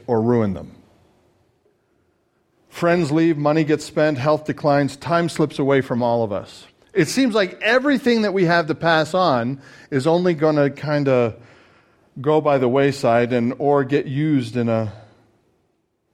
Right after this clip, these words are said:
in a way that we would maybe not approve of. Passing on a strong passion for the truth of God and a death-defying faith that challenges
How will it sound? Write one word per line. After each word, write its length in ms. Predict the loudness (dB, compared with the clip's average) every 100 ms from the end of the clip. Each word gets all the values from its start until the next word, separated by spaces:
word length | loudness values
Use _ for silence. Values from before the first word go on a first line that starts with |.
| _
in 120 | -4 -2
a 40 |
way 220 | 2 2
that 100 | 2
we 140 | 0 0
would 180 | 0
maybe 420 | 0 0 -2 -2 -2
not 240 | -2 -2
approve 380 | -6 -8 -8 -8
of. 220 | -10 -14 -18 _ _ _ _ _ _ _ _ _ _ _ _ _
Passing 440 | 0 2 2 2
on 420 | 4 4 4 0 -4
a 120 | -8
strong 440 | -8 0 2 2 0
passion 460 | -2 -2 0 -2
for 120 | -2
the 100 | -4
truth 340 | -4 0 0 0
of 120 | 0
God 280 | 4 4 4
and 140 | 2
a 60 | 0
death-defying 880 | 2 0 0 -6 -2 0 0 0 -4
faith 600 | -2 -2 -2 -6 -18 -20 _ _ _ _ _ _ _ _ _ -8
that 120 | -6
challenges 760 | -4 0 2 0 0 0 -2